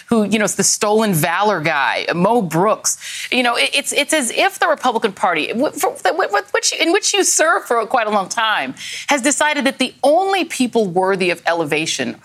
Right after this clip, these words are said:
are the basest people, the least, um, moral people,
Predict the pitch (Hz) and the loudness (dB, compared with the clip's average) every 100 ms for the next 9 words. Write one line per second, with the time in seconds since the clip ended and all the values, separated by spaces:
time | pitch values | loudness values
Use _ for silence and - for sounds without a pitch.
0 | - - 226 190 156 143 214 226 - 170 | -14 -6 -2 -2 -2 0 2 2 0 -2
1 | - - 143 - 107 - - - - 240 | -6 -2 -2 -2 -6 -8 -16 -6 0 2
2 | 226 285 311 - - - - - - 226 | 4 2 2 0 -2 -6 -12 -20 -8 -2
3 | 220 208 190 180 - 190 175 220 247 220 | 0 2 0 0 0 2 4 4 2 2
4 | 170 131 - 143 - 110 - | 0 -2 0 0 0 -4 -6